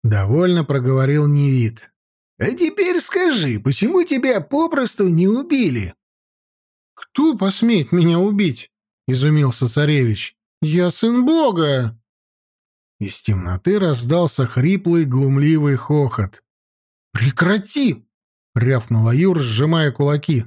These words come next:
«Наглец!» «Ты скоро кое-что увидишь, мальчик.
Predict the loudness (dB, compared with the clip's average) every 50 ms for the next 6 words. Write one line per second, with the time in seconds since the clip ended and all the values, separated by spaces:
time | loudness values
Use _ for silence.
0 | -6 _ 0 0 2 2 2 2 2 2 2 2 2 0 -2 -6 -10 -14 -16 -18
1 | _ _ _ _ _ _ _ _ _ _ _ _ _ _ _ _ _ _ _ -2
2 | 0 2 2 2 0 -2 -4 -4 -2 -2 0 0 2 0 0 -2 -2 0 0 2
3 | 0 0 -2 -2 -2 0 0 2 2 2 2 2 2 2 2 2 0 0 -2 -4
4 | -8 -12 -14 _ -8 -4 -2 -2 -2 -2 -2 -4 -4 -8 -12 -12 -16 -20 -20